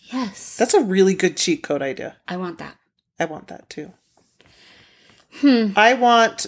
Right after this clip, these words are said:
Speaker 2: a portal also that when I put my clothes in the dirty clothes hamper, that it just automatically, there's, like, a chute that just sends them down to the laundry room and there's something, they magically get cleaned and then just come right back up.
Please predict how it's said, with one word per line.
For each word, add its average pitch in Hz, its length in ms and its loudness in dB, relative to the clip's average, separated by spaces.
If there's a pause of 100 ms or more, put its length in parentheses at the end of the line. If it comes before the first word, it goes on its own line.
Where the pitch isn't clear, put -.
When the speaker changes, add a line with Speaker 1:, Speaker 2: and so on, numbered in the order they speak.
(120)
Speaker 2:
a 190 480 4
portal 196 400 0
also 180 440 0
that 165 240 0
when 170 160 -4
I 165 60 0
put 165 220 -8
my 170 100 -4
clothes 170 280 -4
in 160 120 -12
the 165 100 -6
dirty 160 240 -6
clothes 175 320 -6
hamper, 196 480 -4 (560)
that 190 140 0
it - 120 -2
just - 360 -2
automatically, 165 960 0 (240)
there's, 170 180 -4
like, 165 160 -2
a 160 60 -6
chute - 580 -2 (400)
that - 160 -8
just - 320 0
sends 175 300 2
them 175 120 -4
down 165 260 0
to 165 100 -10
the 156 80 -6
laundry 160 420 -4
room 156 280 -4
and 151 160 -4
there's 147 200 0
something, 156 800 0 (100)
they 151 600 0 (100)
magically 151 460 0
get 143 180 0
cleaned 139 260 -4
and 139 220 -6
then 143 300 -4
just - 220 -6
come 143 160 -10
right - 160 -14
back - 220 -16
up. 50 120 -10